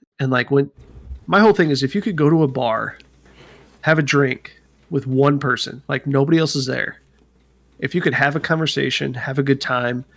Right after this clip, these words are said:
they're probably a good person to hang out with. But, like, if you have to be around that person with a bunch of other people,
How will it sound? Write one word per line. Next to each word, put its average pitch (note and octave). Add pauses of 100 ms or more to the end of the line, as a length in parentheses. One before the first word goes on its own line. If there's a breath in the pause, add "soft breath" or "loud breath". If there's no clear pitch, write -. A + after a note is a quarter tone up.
(500 soft breath)
they're D#3
probably G#3
a -
good C#3
person C#3+
to A#2+
hang A#2+
out A2
with. - (1040)
But, D3+
like, C3+ (1120 soft breath)
if D#3+
you D3+
have F#3
to D#3+
be D#3
around C#3
that C#3+
person D3
with C3+
a B2+
bunch C3
of C3+
other B2+
people, E3